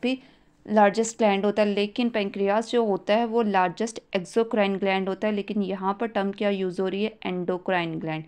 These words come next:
जब एंडोक्राइन ग्लैंड की बात हो रही होगी, तो उसमें थायराइड ग्लैंड जो होता है, वो लार्जेस्ट होता है, लेकिन जब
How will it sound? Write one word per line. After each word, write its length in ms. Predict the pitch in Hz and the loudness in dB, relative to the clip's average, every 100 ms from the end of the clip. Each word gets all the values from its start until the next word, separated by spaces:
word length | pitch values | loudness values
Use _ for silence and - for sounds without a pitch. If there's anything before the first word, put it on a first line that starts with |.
| _ _ _ _ _ _ _ - | _ _ _ _ _ _ _ -2
जब 240 | 254 285 220 | 0 2 2
एंडोक्राइन 540 | 208 233 254 285 285 | 4 4 4 4 4
ग्लैंड 300 | 269 262 247 | 4 4 4
की 200 | 254 269 | 0 0
बात 340 | 220 208 220 254 | 4 6 4 4
हो 120 | 240 | 4
रही 100 | 233 | 2
होगी, 260 | 240 254 | 0 -2
तो 100 | 247 | -2
उसमें 420 | 254 208 - 233 233 | -2 -4 -2 -2 0
थायराइड 380 | 208 190 190 | 2 4 2
ग्लैंड 260 | 208 226 233 | 2 2 2
जो 100 | 247 | 2
होता 220 | 233 233 | 0 2
है, 40 | 233 | 2
वो 120 | 233 | 2
लार्जेस्ट 500 | 214 202 190 214 220 | 4 4 4 -2 -2
होता 120 | 214 | -4
है, 60 | 214 | -2
लेकिन 240 | 214 220 | -2 0
जब 180 | 226 | -2